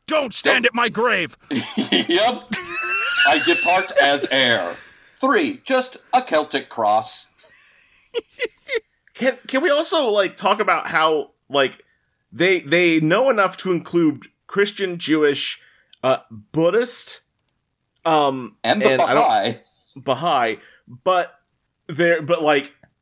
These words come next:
Speaker 3: nah, we're not gonna, like, even, like, offer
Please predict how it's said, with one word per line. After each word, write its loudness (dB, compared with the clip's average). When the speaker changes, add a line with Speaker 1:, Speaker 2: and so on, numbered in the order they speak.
Speaker 3:
nah, 0
we're 0
not 0
gonna, 2
like, -2
even, 0
like, -2
offer -2